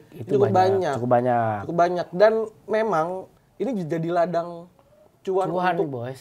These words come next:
Speaker 2: para-para
Speaker 1: Cuan.
Speaker 2: penjahat gitu.
Speaker 1: <laughs>
Speaker 2: Kacau ini.
Speaker 1: Nah, gimana masyarakat di luar sana,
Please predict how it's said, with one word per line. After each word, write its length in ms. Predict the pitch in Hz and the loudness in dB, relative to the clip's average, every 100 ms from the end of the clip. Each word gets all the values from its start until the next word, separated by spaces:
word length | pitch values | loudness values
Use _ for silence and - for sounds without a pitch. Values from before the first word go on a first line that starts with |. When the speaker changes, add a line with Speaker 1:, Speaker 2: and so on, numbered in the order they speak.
| - | -12
Speaker 2:
para-para 380 | 151 143 - 156 | -8 -6 -4 -2
Speaker 1:
Cuan. 380 | 180 160 151 151 | 0 2 2 0
Speaker 2:
penjahat 300 | 151 156 160 | -4 -6 -8
gitu. 320 | 151 120 110 104 - 220 - 214 - | -10 -12 -14 -12 -4 -2 0 0 2
Speaker 1:
<laughs> 480 | 202 190 - 175 - | 2 2 -2 -6 -6
Speaker 2:
Kacau 560 | 151 160 - 120 104 104 | -12 -12 -10 -10 -10 -12
ini. 160 | 98 98 _ | -16 -20 _
Speaker 1:
Nah, 240 | 151 123 - _ _ | -4 -4 -8 _ _
gimana 760 | - 175 190 185 180 196 214 214 | 0 2 4 4 4 4 4 2
masyarakat 600 | 208 165 156 165 160 165 | 0 -2 2 2 4 2
di 120 | 151 | 0
luar 340 | 156 156 151 147 | 0 4 4 4
sana, 720 | 151 135 139 165 170 175 175 | 0 0 0 -2 -2 -4 -10